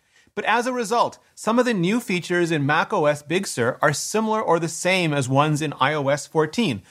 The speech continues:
which I covered in a video earlier this week. Rather than double dip on you, I'll just point you to that video for more.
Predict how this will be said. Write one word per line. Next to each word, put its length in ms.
which 140
I 100
covered 280
in 120
a 40
video 380
earlier 320
this 180
week. 320
Rather 320
than 260
double 280
dip 200
on 180
you, 180
I'll 140
just 240
point 240
you 100
to 80
that 220
video 320
for 100
more. 300